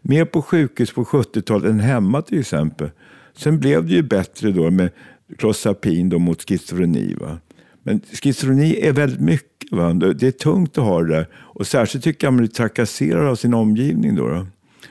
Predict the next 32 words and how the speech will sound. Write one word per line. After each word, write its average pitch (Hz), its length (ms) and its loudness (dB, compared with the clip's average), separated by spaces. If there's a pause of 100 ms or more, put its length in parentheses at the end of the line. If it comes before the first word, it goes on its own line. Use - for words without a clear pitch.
(120)
Man 98 120 -2
får 143 120 0
ingen 104 220 4
jobb, 90 380 0
till - 140 -6
exempel. 120 280 -4
Man 110 100 0
får 117 120 0
inte 104 220 -2 (220)
ta 104 120 -4
hand 98 140 2
om 98 80 2
sitt - 180 -8
eget 92 340 -2
barn. 92 260 0
Jag 107 80 0
fick 110 120 -8
inte 135 200 -6
ta 117 80 0
hand 98 240 0
om 92 60 2
min 92 140 0
son. 156 480 -2 (600)
Eh, 95 200 2 (760)
jag 117 140 0
fick 135 120 -2
inte 113 200 0
resa, - 580 -2
till - 140 -2
exempel, 131 460 -4
på - 60 -16
sjuttiotalet. 113 580 -2